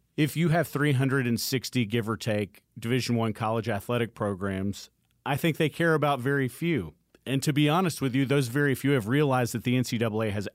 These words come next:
absolutely no power over 'em. I don't like N I L because it really can't be regulated. It takes the rich. It makes them richer. That's the American way. It's capitalism.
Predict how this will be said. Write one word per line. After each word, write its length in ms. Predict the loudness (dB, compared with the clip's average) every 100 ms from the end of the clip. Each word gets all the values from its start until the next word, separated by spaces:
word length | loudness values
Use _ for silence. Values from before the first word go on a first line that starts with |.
| -4
absolutely 600 | -2 -2 0 0 2 2
no 180 | 0 -2
power 460 | -2 -2 -2 -6
over 300 | -10 -12 -14
'em. 140 | -14 -18 _ _
I 80 | 0
don't 140 | 2
like 240 | 2 0 2
N 100 | 2
I 180 | 2 2
L 160 | 2
because 360 | 0 -2 -4 -4
it 80 | -8
really 400 | -2 4 4 4
can't 340 | 0 0 -2 0
be 280 | -2 -2 -6 -10 _ _ _
regulated. 920 | 0 0 2 0 0 -2 -2 -4 -6 -4
It 240 | -2 -2
takes 300 | -4 -4 -2
the 120 | -4
rich. 480 | 0 0 0 -4 -8 -6
It 160 | -2
makes 280 | -2 -2 -4
them 180 | -4 0
richer. 540 | -2 -2 -2 -2 -2 -8
That's 340 | -2 -2 0
the 120 | 0
American 520 | 2 2 2 0 0 0
way. 460 | 2 2 0 -2 -10
It's 120 | -8
capitalism. 960 | -2 -2 0 0 2 0 0 0 0